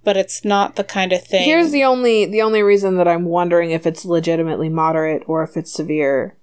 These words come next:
Speaker 2: Pax
Speaker 1: It might be triggering for someone
Speaker 2: Uh,
Speaker 1: who has a
Speaker 2: uh,
Speaker 1: similar
Speaker 2: that,
Speaker 1: thing.
Speaker 2: but more than that, the fact that she is dealing with it for so long. Because it's, I think it's, I think it might be one of those, again, where the actual event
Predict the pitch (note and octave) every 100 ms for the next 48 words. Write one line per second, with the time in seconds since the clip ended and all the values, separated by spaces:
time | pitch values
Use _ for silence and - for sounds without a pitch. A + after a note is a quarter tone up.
0 | _ - D#4+ G4+ - - - _ G#3 F#3
1 | E3+ E3 E3 F3 E3+ E3+ - E3 F3 E4
2 | E4+ E4 D#3 - - - E3+ E3 E3+ B3+
3 | D#4 F4+ - - G#3 C#4+ B3 B3+ B3 A3+
4 | G#3 F#3+ - G#3 A3+ - A#3+ B3+ - A#3
5 | - - A3 G3+ - - G3+ F#3+ F#3+ F3+
6 | F3 F3 F3 - F3+ - F#3 F3 F#3 F#3
7 | E3 E3 C3+ A1+ - _ _ A#3+ A#3 B3+
8 | A3 G#3 - - B3 A#3+ - - C#4 E4
9 | E4+ - - B3 C#4+ C#4 A#3+ A#3 G#3 G3+
10 | F#3+ F#3 F3+ F3 E3+ E3 - - - F#3
11 | F3+ E3+ E3+ E3+ E3 E3 D#3+ F3+ _ _
12 | _ G#3 G3+ F#3 - B3+ C#4 - B3 G#3
13 | F#3 F3 F#3 F3 - - -